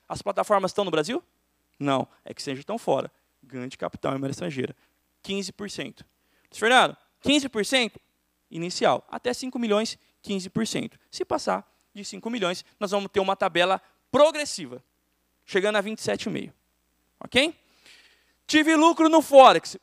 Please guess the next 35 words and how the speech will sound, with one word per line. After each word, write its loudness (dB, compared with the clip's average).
então 4
eu 6
já 2
tenho -2
que -4
pagar 6
quinze -6
por -8
cento? -6
Não, 0
porque -2
dentro -10
do -8
ganho -2
de -8
capital 0
tem -10
uma, -2
uma 0
situação -4
lá, 0
fala -4
assim: -4
movimentação -2
de -4
até -4
trinta -8
e -4
cinco -10
mil -2
reais -2
é -10
considerado -2
baixo -4
valor, -6